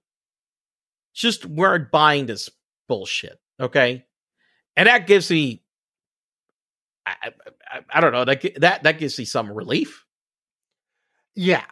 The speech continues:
Speaker 2: so l-, l-, let's move into talking about some of that. Like, one th-, thing that, that there are a couple of races still outstanding, like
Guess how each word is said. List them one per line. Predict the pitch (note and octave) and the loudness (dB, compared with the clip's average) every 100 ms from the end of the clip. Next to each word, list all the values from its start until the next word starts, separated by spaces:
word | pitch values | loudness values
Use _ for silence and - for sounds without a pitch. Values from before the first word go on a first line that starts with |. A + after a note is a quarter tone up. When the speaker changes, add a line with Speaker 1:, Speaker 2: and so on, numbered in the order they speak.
| - | -10
Speaker 2:
so | E3 A3+ | 2 4
l-, | G3 G3 E3+ F#3+ | 6 2 0 -2
l-, | G#3 | 2
let's | G3 G#3+ | 0 0
move | G3+ A3+ G3+ | 0 2 2
into | F3 D3 | -2 0
talking | E3 E3 E3 D3 | 2 4 2 -2
about | C3+ C#3 - | 2 2 2
some | D3+ C#3+ | -2 0
of | |
that. | C#3 B2+ B2+ | 2 0 0
Like, | C3 C3 B2 - _ _ _ _ _ _ | -4 -4 -4 -12 _ _ _ _ _ _
one | D#3 D3 F3 A3+ B3+ | -6 2 4 4 2
th-, | - - _ _ _ | -4 -14 _ _ _
thing | - A3 G#3+ F#3+ | 0 2 4 4
that, | E3 D3 - - _ - | 2 0 -6 -20 _ -8
that | E3 D3+ D3 | -2 0 4
there | F3 | 6
are | F3+ | 6
a | |
couple | - G#3 G#3 A#3+ B3 | 6 4 6 6 6
of | G#3+ | 4
races | A3+ A3 A#3 G#3+ | 2 2 -2 -2
still | - G#3 G#3 | 2 4 6
outstanding, | G#3+ G#3+ - G3 F#3+ F#3+ G3 F#3 | 4 2 -2 2 2 2 2 2
like | D#3+ D3+ - | 0 -2 -12